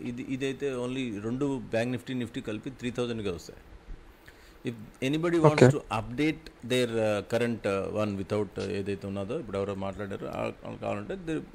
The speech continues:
Speaker 1: balance amount కట్టేస్తే ఇది నేను అప్‌డేటెడ్ ఇస్తాను. ఇందులో చాలా ఇన్ఫర్మేషన్ ఉంటుంది, డేటా అంతా ఉంటుంది. ఓ అనాలిసిస్ కావాలని చూసుకుని చేసిన వాళ్ళు ఉన్నారు, వాళ్ళు ఇవాళ పొద్దున్న ఎవరో అడిగారు, ఓ అనాలిసిస్ చూసుకుని చేసుకోవచ్చు. Many things are there in
Speaker 2: ఓ-
Speaker 1: this.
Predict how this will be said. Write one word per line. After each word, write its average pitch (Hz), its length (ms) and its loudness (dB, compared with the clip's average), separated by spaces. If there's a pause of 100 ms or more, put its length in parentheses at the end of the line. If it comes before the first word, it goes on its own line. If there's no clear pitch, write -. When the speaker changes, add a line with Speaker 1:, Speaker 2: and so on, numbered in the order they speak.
(140)
Speaker 1:
balance 127 420 2
amount 120 200 -2
కట్టేస్తే 117 380 -2
ఇది 123 300 0
నేను 107 320 -2
అప్‌డేటెడ్ 95 380 -4
ఇస్తాను. 117 200 -6
ఇందులో 156 180 0 (120)
చాలా 143 240 2
ఇన్ఫర్మేషన్ 123 480 0
ఉంటుంది, 85 240 -12 (1080)
డేటా 113 240 0
అంతా 110 240 -2
ఉంటుంది. 104 340 -6 (560)
ఓ 110 100 6
అనాలిసిస్ 113 600 0
కావాలని 107 340 -2
చూసుకుని 107 300 -6
చేసిన 107 240 -4
వాళ్ళు 101 160 -4
ఉన్నారు, 101 260 -4
వాళ్ళు 101 300 -4
ఇవాళ 101 260 -2
పొద్దున్న 101 400 -8
ఎవరో 101 160 -6
అడిగారు, 101 380 -8
ఓ 123 60 0
అనాలిసిస్ 123 460 -2 (120)
చూసుకుని 110 300 -6
చేసుకోవచ్చు. 101 460 -8 (1400)
Many 165 220 4
things 175 200 2
are 160 180 2
there 135 200 4
in 120 140 12
Speaker 2:
ఓ- 180 40 12
Speaker 1:
this. 180 80 10